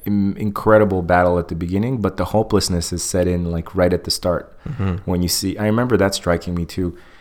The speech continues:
Speaker 1: seeing all the preparation of the rebels
Speaker 2: Yeah.
Speaker 1: and how hard they were working and how they were taken apart in ten seconds.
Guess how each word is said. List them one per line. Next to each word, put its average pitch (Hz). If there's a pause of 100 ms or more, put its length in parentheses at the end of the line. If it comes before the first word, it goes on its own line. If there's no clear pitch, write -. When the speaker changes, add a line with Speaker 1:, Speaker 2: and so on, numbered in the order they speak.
(100)
Speaker 1:
seeing 104
all 98
the 98
preparation 92
of 87
the 85
rebels 113 (340)
Speaker 2:
Yeah. 85
Speaker 1:
and 95
how 95
hard 92
they 101
were 101
working 107
and 90
how 90
they 85
were 82
taken 87
apart 87
in 82
ten 80
seconds. -